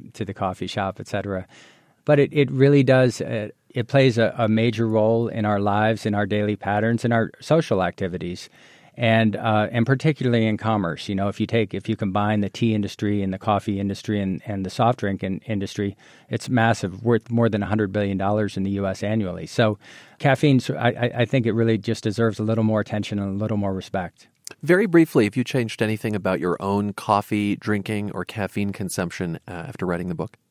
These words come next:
Speaker 1: I have. I, I cut back, but, you know, just a little bit.
Speaker 2: <laughs>
Speaker 1: I'm
Speaker 2: Yeah,
Speaker 1: still
Speaker 2: you're already on your third cup. Come on, Murray. What,
Speaker 1: That's
Speaker 2: what?
Speaker 1: it, right. <laughs> Now, now, when I say cup, I gotta be care-, be careful with this. I'm not drinking three of those big Starbucks things a day. I, I,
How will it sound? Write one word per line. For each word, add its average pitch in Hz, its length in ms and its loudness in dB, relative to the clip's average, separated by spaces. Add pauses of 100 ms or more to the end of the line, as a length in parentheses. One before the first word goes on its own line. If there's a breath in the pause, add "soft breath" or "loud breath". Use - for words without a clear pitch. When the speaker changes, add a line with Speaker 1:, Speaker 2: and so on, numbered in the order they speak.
(1000 soft breath)
Speaker 1:
I 131 120 -2
have. 113 340 4
I, 113 200 0
I 135 140 0
cut 143 240 0
back, 135 260 4 (220)
but, 123 200 -4
you 131 100 0
know, 131 200 2
just 135 260 -2
a 117 60 0
little 110 280 -2
bit. 104 360 -6
Speaker 2:
<laughs> - 420 -2
Speaker 1:
I'm 190 200 2
Speaker 2:
Yeah, 170 100 -2
Speaker 1:
still 196 160 2
Speaker 2:
you're 208 140 2
already 233 240 2
on 214 80 4
your 190 120 4
third 240 380 0
cup. 269 340 2
Come 220 160 -2
on, 127 220 0
Murray. 156 240 0
What, 170 240 0
Speaker 1:
That's - 20 -
Speaker 2:
what? 165 80 2
Speaker 1:
it, 175 220 4
right. - 520 0
<laughs> 202 920 -2
Now, 170 180 2
now, 165 260 4
when 165 160 6
I 185 60 6
say 165 180 4
cup, 120 180 2
I 123 80 4
gotta 131 180 4
be 117 120 0
care-, 123 360 0
be 117 120 -10
careful 127 320 2
with 113 80 0
this. 113 160 0
I'm 123 100 2
not 131 140 2
drinking 127 260 2
three 135 160 0
of 120 60 2
those 117 200 0
big 117 200 0
Starbucks 107 580 -2
things 104 280 -4
a 98 40 -8
day. 98 240 -4
I, 104 160 -4 (420 loud breath)
I, - 80 -12